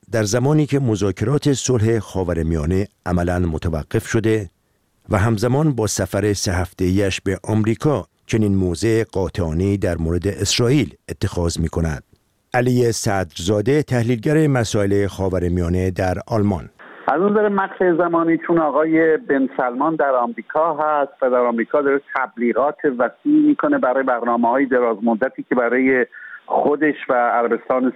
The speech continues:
Speaker 2: سعودی داره، در این حال می‌دونه که نفوذ یهودی‌ها در آمریکا بسیار زیاده و مسئلهٔ به رسمیت شناختن اسرائیل برای هم سرمایه‌داران آمریکایی و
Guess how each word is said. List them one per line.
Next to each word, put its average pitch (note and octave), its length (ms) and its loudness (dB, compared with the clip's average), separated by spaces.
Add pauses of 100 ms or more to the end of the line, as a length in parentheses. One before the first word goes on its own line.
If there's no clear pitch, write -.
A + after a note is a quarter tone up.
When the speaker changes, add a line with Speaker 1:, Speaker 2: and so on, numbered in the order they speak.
Speaker 2:
سعودی A#2+ 300 2
داره، C3+ 500 2 (560)
در C3 180 0
این D3 100 0
حال F3 280 -2
می‌دونه F3 580 2
که - 160 -2
نفوذ A#2+ 460 2 (260)
یهودی‌ها B2 540 0
در B2+ 200 0
آمریکا A#2 340 0
بسیار C3 680 0
زیاده C3+ 560 2 (440)
و A2+ 400 0
مسئلهٔ B2 720 2 (120)
به A#2+ 60 0
رسمیت A#2 500 0
شناختن A#2+ 320 0
اسرائیل C3+ 760 2 (540)
برای C3+ 340 0 (100)
هم F3+ 240 -4
سرمایه‌داران B2+ 1000 2
آمریکایی A#2+ 720 0
و A2+ 80 0